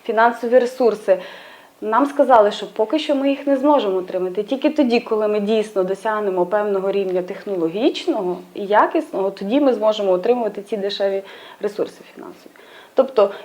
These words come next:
і сказав лише, наголосив на тому, що все в руках самих підприємців, тобто ми маємо самі думати, як ми маємо цього досягти.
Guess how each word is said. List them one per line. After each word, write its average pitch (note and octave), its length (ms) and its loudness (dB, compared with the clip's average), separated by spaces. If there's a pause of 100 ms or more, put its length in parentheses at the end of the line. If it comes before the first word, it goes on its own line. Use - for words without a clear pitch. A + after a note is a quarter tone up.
(100)
і B3 80 -2
сказав C#4 420 6
лише, C#4+ 260 2
наголосив A3 640 0
на G3 100 4
тому, E4 340 4
що B3 160 -2
все C4 260 4
в G#3+ 80 2
руках G3+ 380 2
самих F#3 380 -8
підприємців, F4+ 800 -2 (300)
тобто A#3 240 -4
ми A3+ 140 -6
маємо A3+ 320 -2
самі G#3+ 320 -6
думати, D4 520 -2 (120)
як G#3+ 200 -8
ми G3 80 -4
маємо G#3+ 260 -10 (100)
цього F#3 200 -14
досягти. - 460 -20